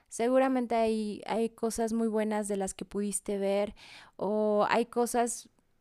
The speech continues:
que al final de cuentas igual y no fueron tan buenas,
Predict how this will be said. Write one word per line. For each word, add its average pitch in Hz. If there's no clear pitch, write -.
que 226
al 208
final 262
de 294
cuentas 262
igual 247
y 277
no 269
fueron 254
tan 247
buenas, 240